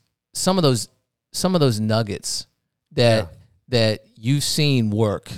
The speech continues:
Speaker 1: because those are the takeaways that the audience can get from, right? In other words, how do you, how did you, how do you take someone who's an L wop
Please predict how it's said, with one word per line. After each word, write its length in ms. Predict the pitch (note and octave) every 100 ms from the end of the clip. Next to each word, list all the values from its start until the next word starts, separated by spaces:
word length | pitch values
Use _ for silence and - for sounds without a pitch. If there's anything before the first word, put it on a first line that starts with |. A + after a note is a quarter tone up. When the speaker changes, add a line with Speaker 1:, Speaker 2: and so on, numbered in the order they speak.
| - _ _ _ -
Speaker 1:
because 380 | A#2+ C#3 B2 A2
those 260 | D#3+ F3+
are 40 | F3+
the 100 | B2+
takeaways 680 | - C3 C3 A2 G#2 G2 F#2+
that 160 | G2+ - _
the 100 | - -
audience 460 | G#2 G2+ G2 -
can 180 | - G2+
get 220 | F#2+ E2+
from, 320 | - - - - _ _ -
right? 160 | A#2
In 80 | A2
other 120 | A#2+
words, 240 | A2+ A2 - - _ _
how 260 | - D#3+
do 60 | F#3
you, 160 | C#3+ - -
how 180 | - D#3
did 200 | E3 A#2+
you, 200 | G#2+ G2+ _ _ _ _ _ _ _
how 100 | -
do 40 | F#3
you 60 |
take 180 | - F#3+
someone 240 | - D#3 C3
who's 260 | B2 G2+
an 120 | G#2 -
L 200 | A2 G2+
wop 340 | F2+ B1 -